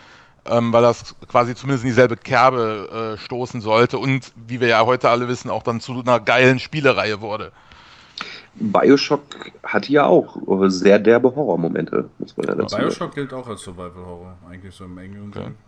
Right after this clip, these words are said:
Speaker 3: Also First Person Survival Horror.
Speaker 1: In der,
Speaker 2: Das Survival
Speaker 1: ähm,
Speaker 2: würde ich so ein bisschen streichen eventuell, aber Horror, auf, also es hatte auf jeden Fall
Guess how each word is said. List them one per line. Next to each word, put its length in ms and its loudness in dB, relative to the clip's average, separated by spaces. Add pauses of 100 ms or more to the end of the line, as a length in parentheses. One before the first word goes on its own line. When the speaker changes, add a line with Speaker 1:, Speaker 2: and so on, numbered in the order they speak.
(100)
Speaker 3:
Also 360 -16
First 320 -12
Person 420 -14 (360)
Survival 460 -14
Horror. 340 -16 (1300)
Speaker 1:
In 120 -4
der, 100 4
Speaker 2:
Das 140 6
Survival 480 6
Speaker 1:
ähm, 100 0
Speaker 2:
würde 120 -2
ich 80 -8
so 60 -4
ein 60 2
bisschen 640 2
streichen 640 2
eventuell, 520 6
aber 360 4
Horror, 480 4
auf, 200 -4
also 120 0
es 100 -8
hatte 160 2
auf 160 -4
jeden 240 2
Fall 320 0